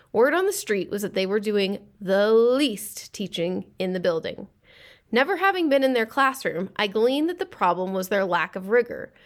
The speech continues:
Students were basically having a glorified choice time all day long. On that particular day, the conversation was a little different, though, because these teachers had once again achieved the highest growth test scores in the school,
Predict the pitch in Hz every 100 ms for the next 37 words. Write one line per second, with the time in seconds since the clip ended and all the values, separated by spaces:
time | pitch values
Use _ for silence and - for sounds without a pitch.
0 | - _ - - 311 415 415 330 233 262
1 | 294 302 302 208 190 208 196 208 220 233
2 | 269 233 - - 415 466 - 226 185 151
3 | 160 185 151 156 85 80 - - _ -
4 | - - - 202 233 330 359 403 370 381
5 | 392 349 196 180 190 202 - 202 247 262
6 | 320 - 233 - 220 208 202 208 202 226
7 | 185 - - - - - - - - -
8 | 214 247 220 233 330 359 - 220 - 139
9 | 185 - - - _ 220 180 190 208 226
10 | 269 294 254 - 202 - _ - - -
11 | 220 - 214 220 - 220 233 247 - -
12 | 214 208 226 - 214 185 - 170 156 170
13 | - 185 185 - 185 - _